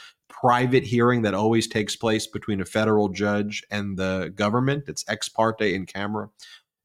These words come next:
uh, sepa Section four hearings, um, where the judge looks at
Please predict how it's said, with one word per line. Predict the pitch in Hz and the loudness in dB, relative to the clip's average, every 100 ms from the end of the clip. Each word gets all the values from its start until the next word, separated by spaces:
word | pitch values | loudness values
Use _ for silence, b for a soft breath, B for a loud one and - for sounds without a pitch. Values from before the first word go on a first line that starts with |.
| - | -6
uh, | 104 | -4
sepa | 101 117 113 104 | 0 0 2 0
Section | - 104 - 104 | 0 -2 -2 -2
four | 104 104 107 | 2 2 4
hearings, | 107 110 110 - B B B - | 2 2 -2 -6 B B B -2
um, | 101 101 | 0 2
where | 101 104 92 | 2 2 2
the | 95 | -2
judge | 90 85 107 110 98 | -2 2 2 2 0
looks | 104 107 - | 2 2 2
at | 107 - | 0 0